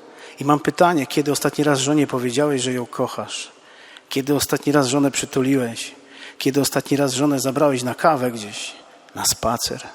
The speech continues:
To jest bardzo ważne. To jest bardzo ważne. I do ojców też zwracam się, bo ja tego nie miałem. Też dzieciom tego nie dałem. Też zawaliłem sprawę jako ojciec.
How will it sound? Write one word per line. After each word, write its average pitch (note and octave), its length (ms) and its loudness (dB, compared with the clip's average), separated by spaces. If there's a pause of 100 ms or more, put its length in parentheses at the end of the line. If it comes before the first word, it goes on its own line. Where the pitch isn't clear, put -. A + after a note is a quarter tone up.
(1160)
To A#2 100 -4
jest A#2 100 -6
bardzo B2 400 2
ważne. G#2+ 480 -8 (1120)
To - 120 -10
jest G2+ 80 -8
bardzo G#2+ 340 -6
ważne. G#2 360 -10 (760)
I G#2+ 80 -6
do C3 140 2
ojców C#3 340 0
też - 340 -6 (960)
zwracam A#2+ 460 -4
się, - 180 -4
bo A2+ 320 -6 (140)
ja B2 80 0
tego B2+ 220 0
nie B2 140 0
miałem. B2 420 0 (400)
Też A#2+ 160 -4
dzieciom A#2 320 -2
tego B2 220 -2
nie A#2+ 140 -4
dałem. B2+ 320 -4
Też C3+ 200 -4
zawaliłem C3+ 520 0
sprawę C3 400 2
jako B2+ 220 -4
ojciec. C3 440 -4